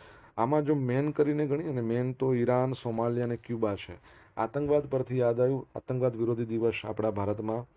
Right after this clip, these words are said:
ક્યારે મનાવીએ છીએ? તમને આવડશે. મેં બી એક ગઈકાલે કે પરમ દિવસે પૂછ્યું તો જવાબ આપો. અને, અ, વડાપ્રધાન નરેન્દ્ર મોદીએ પોતાના પી એમ આવાસ સ્થાનમાં, તમને ખબર છે ને, સિંદૂરનો છોડ વાવ્યો. હવે પ્રવાસ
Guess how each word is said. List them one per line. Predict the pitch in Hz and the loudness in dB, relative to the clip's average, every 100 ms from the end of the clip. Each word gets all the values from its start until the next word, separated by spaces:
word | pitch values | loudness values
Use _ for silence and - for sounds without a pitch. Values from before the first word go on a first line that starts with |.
| _ _ _ _ _ _ _ _ | _ _ _ _ _ _ _ _
ક્યારે | 131 127 | 0 2
મનાવીએ | 123 117 117 117 | 0 0 0 -2
છીએ? | - 127 123 _ _ _ _ _ _ _ _ - - - | -4 -10 -14 _ _ _ _ _ _ _ _ -20 -10 -4
તમને | 110 110 | -2 2
આવડશે. | 104 107 113 120 | 2 2 0 -2
મેં | 117 110 | -4 -2
બી | 113 113 - | -2 -2 -4
એક | 113 | -4
ગઈકાલે | 120 120 131 131 | -2 0 2 2
કે | |
પરમ | 123 117 120 | 0 0 -2
દિવસે | 113 | -4
પૂછ્યું | 120 113 113 110 | -4 -4 -2 0
તો | |
જવાબ | 101 101 | 2 2
આપો. | 107 113 | 0 0
અને, | 110 123 104 - _ - _ _ | -2 -2 -4 -10 _ -20 _ _
અ, | 110 | -4
વડાપ્રધાન | 110 123 131 123 135 | 0 2 2 2 2
નરેન્દ્ર | 123 127 127 | 2 0 2
મોદીએ | 123 120 123 | 0 0 0
પોતાના | 120 113 117 123 | 0 0 0 0
પી | - 120 | 0 -2
એમ | 127 | 0
આવાસ | 110 110 110 | 0 0 -2
સ્થાનમાં, | - 110 113 113 | -4 -4 -2 -2
તમને | 113 117 | -2 -2
ખબર | 120 139 | -2 -4
છે | 147 | -2
ને, | 139 | -4
સિંદૂરનો | - 123 120 123 123 123 | -4 -4 -2 0 0 -2
છોડ | - 117 | 0 0
વાવ્યો. | 113 104 104 95 - _ _ - _ - - - - _ _ _ _ _ _ _ _ _ _ _ _ | 2 2 0 -2 -8 _ _ -20 _ -20 -20 -20 -20 _ _ _ _ _ _ _ _ _ _ _ _
હવે | 135 160 170 175 175 | 6 10 10 8 4
પ્રવાસ | 143 147 170 | 6 8 8